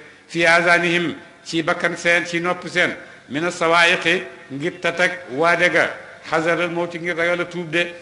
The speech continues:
Ñoom itam bu fekkee téere boobu loolu la, ñu daal di jël seen nopp, dootuñu bëgg a déglu li alquran di wax, ndax dañuy bañ a tuub, ndax buñ déggee li alquran di wax rek, bu boobaa mën naa am ñu tuub. Ñu jël seen baaraam yi di ko def ci seen bak-, ci seen nopp yi ngir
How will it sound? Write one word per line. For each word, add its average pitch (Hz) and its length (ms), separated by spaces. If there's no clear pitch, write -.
Ñoom 156 200
itam 175 240
bu 170 140
fekkee 170 360
téere 170 240
boobu 170 240
loolu 175 180
la, 135 140
ñu 143 140
daal 170 140
di 170 140
jël 170 140
seen 170 380
nopp, 175 240
dootuñu 160 320
bëgg 165 180
a - 40
déglu 165 260
li 175 80
alquran 170 480
di 170 60
wax, 180 220
ndax 160 240
dañuy 170 200
bañ 175 200
a 170 60
tuub, 170 200
ndax 147 180
buñ 175 120
déggee 170 260
li 175 80
alquran 170 440
di 175 60
wax 175 200
rek, 190 200
bu 147 120
boobaa 170 280
mën 175 100
naa 170 220
am 190 140
ñu 156 140
tuub. 160 240
Ñu 131 120
jël 170 180
seen 170 220
baaraam 170 340
yi 175 40
di 170 80
ko 165 100
def 165 160
ci - 140
seen 170 160
bak-, 170 240
ci - 80
seen 170 260
nopp 156 320
yi 175 340
ngir 160 400